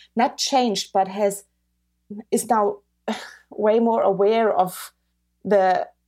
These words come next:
the great impact we can have and of the, um, importance actually of the work we are doing. I was not aware of that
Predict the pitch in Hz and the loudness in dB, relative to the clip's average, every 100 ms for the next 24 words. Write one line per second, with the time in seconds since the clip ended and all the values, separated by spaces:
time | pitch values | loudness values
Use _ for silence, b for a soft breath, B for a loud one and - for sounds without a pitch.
0 | _ - 202 208 220 220 247 233 - 247 | _ -12 -4 -2 2 2 2 0 0 0
1 | 254 202 170 - 190 - 180 170 180 180 | 0 -2 -4 -4 -8 -4 -4 0 2 2
2 | 170 - - - 175 180 185 170 165 - | 0 -4 -4 -6 -4 0 0 0 0 0
3 | 165 165 165 170 202 _ _ _ - 214 | 0 -2 -8 -10 -14 _ _ _ 0 0
4 | 202 233 233 165 165 - 180 - 185 175 | -2 -2 -2 -8 -8 -6 -4 -4 -2 -2
5 | - - 180 185 170 175 - 185 175 175 | 0 -2 0 2 2 0 0 0 0 0
6 | 185 165 - - 180 196 202 208 196 185 | -2 -2 -4 -2 2 0 2 0 2 2
7 | 185 180 185 175 | 2 0 0 0